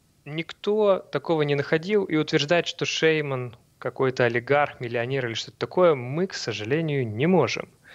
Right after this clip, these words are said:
Где он хранит накопленные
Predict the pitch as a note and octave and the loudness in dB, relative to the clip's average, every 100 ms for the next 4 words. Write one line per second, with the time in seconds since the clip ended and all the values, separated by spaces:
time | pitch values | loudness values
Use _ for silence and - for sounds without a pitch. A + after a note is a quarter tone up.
0 | - - - - - - _ _ _ _ | -18 -16 -16 -18 -20 -20 _ _ _ _
1 | _ _ - - C3+ B2 A3+ G3 - F3 | _ _ -16 0 2 4 4 4 2 2
2 | F#3+ G3+ - F3 _ _ D3+ D3 F#3 F#3 | 2 -2 -6 -12 _ _ -4 0 0 0
3 | E3 D#3+ D#3 D3 C#3+ | 0 2 2 2 2